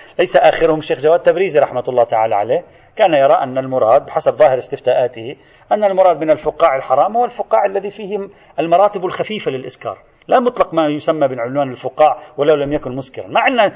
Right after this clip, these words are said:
نحن عصير أو شراب اسمه الفقاع حرام، وإنما الخاصية للإسكار هنا، الموضوع كله موضوع إسكار.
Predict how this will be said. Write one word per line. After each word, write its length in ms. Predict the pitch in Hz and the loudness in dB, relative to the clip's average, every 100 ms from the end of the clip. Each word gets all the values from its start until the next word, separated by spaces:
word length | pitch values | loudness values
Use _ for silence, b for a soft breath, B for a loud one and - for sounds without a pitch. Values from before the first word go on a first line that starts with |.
| B 175 | B -8
نحن 200 | 175 185 | -2 2
عصير 500 | 151 - 202 196 165 | 2 2 0 0 0
أو 80 | |
شراب 380 | 156 165 190 190 | 2 4 4 2
اسمه 240 | 180 175 170 | -2 -4 -4
الفقاع 380 | 151 - 165 | -4 0 0
حرام، 340 | - 139 151 104 b b | 2 2 2 0 b b
وإنما 280 | 160 196 202 | -2 2 2
الخاصية 480 | 185 160 156 - 208 | 2 2 0 -2 -4
للإسكار 580 | 139 139 - 220 185 123 | -4 -10 -4 0 2 0
هنا، 160 | 101 - b | -8 -16 b
الموضوع 300 | 139 151 190 208 | -4 -2 0 -2
كله 280 | 233 214 170 | -4 -4 -4
موضوع 420 | 147 135 165 156 | -2 -4 -2 -4
إسكار. 340 | 151 - 123 | -6 -10 -10